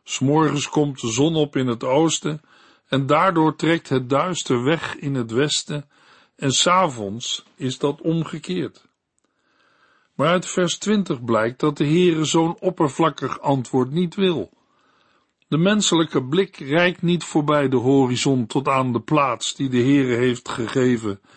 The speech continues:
aan licht en duister. Als Job ver genoeg kon zien, kon hij ook wel licht en duister begeleiden, ieder naar zijn eigen bestemde plaats. Maar dat is alleen mogelijk voor de Heere.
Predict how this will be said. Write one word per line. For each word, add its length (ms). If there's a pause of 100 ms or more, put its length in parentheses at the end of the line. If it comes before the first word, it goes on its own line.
(300)
aan 280
licht 440
en 220
duister. 500 (1300)
Als 260
Job 320
ver 380
genoeg 420
kon 240
zien, 380 (960)
kon 200
hij 180
ook 240
wel 260
licht 320
en 260
duister 480
begeleiden, 680 (420)
ieder 380
naar 220
zijn 180
eigen 480
bestemde 560
plaats. 640 (920)
Maar 200
dat 240
is 160
alleen 320
mogelijk 500
voor 200
de 80
Heere. 440